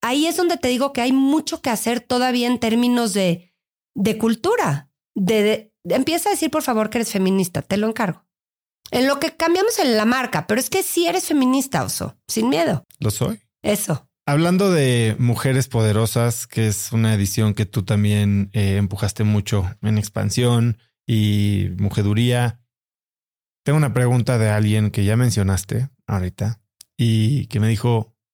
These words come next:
Speaker 2: "Pregúntale por qué nunca se puso a ella
Speaker 1: Ay,
Speaker 2: dentro
Speaker 1: Carla
Speaker 2: de esas".
Speaker 1: Berman.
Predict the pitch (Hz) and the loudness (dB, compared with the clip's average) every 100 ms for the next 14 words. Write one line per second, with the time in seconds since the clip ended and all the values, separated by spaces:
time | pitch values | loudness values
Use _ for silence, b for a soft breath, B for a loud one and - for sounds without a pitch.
0 | - 135 139 147 117 107 - 131 120 117 | -6 -4 -2 -2 -2 -2 0 0 2 2
1 | 113 101 101 - 117 - 107 101 104 - | 0 -2 -4 -4 -4 -2 -2 0 0 2
2 | 190 127 127 208 214 220 220 208 160 135 | 2 0 0 0 0 0 0 0 0 -4